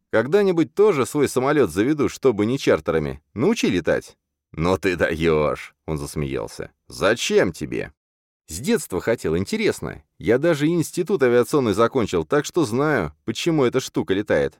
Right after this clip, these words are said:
А вот научиться не получалось все». «Другая птичка нужна, на моей не научишь. Купи сначала, затем научу». «А что тут лучше всего? Ну, если одному или там вдвоем летать?»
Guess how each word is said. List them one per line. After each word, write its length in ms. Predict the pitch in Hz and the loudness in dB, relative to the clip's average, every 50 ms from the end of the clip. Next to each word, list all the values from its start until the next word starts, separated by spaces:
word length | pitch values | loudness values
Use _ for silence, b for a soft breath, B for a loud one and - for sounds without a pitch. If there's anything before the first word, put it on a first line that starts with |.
| _ _ | _ _
А 120 | - 104 | -2 0
вот 200 | 113 135 147 143 | 2 2 0 0
научиться 600 | - 151 156 151 139 - - 180 190 180 - - 117 | 2 2 2 2 2 0 -2 -4 -4 -4 -4 -2 -2
не 140 | 113 117 107 | -2 -2 0
получалось 540 | - 104 95 87 - - 95 92 90 82 | 2 2 2 2 2 2 2 2 0 -2
все». 360 | - - - 95 92 87 90 - _ _ _ _ _ _ _ _ _ _ - | -6 -8 -4 -2 -2 -2 -4 -6 _ _ _ _ _ _ _ _ _ _ -16
«Другая 640 | - - 76 78 87 82 92 113 127 139 135 123 90 | -6 -2 0 0 0 2 2 4 4 4 4 2 0
птичка 460 | - - 110 117 110 - - - 87 | -2 -6 -8 -6 -6 -6 -4 -4 -2
нужна, 420 | 87 85 78 71 85 80 73 69 | -2 -2 -4 -4 -4 -4 -2 -2
на 80 | 67 71 | -4 -2
моей 320 | 76 76 82 92 107 120 | -2 0 2 2 2 2
не 100 | 117 110 | 2 2
научишь. 680 | 104 104 95 90 98 107 110 101 - 80 57 - - - _ _ _ | 2 4 4 4 4 4 2 0 -2 -4 -6 -6 -10 -18 _ _ _
Купи 320 | - - 107 110 175 185 156 | -2 0 0 2 2 0 0
сначала, 580 | - 113 85 76 - - 62 55 53 50 - - _ - | 0 -2 -4 -4 -4 -6 -6 -6 -6 -8 -12 -14 _ -10
затем 420 | 76 71 82 82 78 156 165 131 | -4 -2 -2 0 0 -2 -2 -2
научу». 500 | 78 67 64 - - - 80 76 73 71 - _ _ _ _ _ _ _ _ _ _ _ _ _ _ _ _ | -2 -4 -4 -6 -4 -4 -2 -2 -2 -4 -8 _ _ _ _ _ _ _ _ _ _ _ _ _ _ _ _
«А 100 | - 147 | -4 -4
что 200 | 160 - 254 214 | 0 2 2 2
тут 160 | 147 120 107 131 | 2 2 0 0
лучше 240 | 135 117 - 107 | 0 0 0 -4
всего? 400 | 95 - - 131 104 85 71 64 71 | -6 -2 -2 0 2 0 0 -2 -6
Ну, 260 | 90 104 147 190 185 | -6 -4 -2 0 0
если 340 | 156 143 170 165 151 - 143 | 0 0 0 0 0 2 2
одному 400 | 135 135 135 160 180 190 180 131 | 2 2 2 0 0 0 2 2
или 120 | 95 90 95 | 2 2 0
там 220 | - 117 110 95 | 0 0 -2 -2
вдвоем 400 | 78 73 95 135 151 143 95 78 | -2 0 0 2 2 2 2 0
летать?» 400 | 73 76 - 67 62 - - _ | -2 -2 -2 -4 -6 -6 -10 _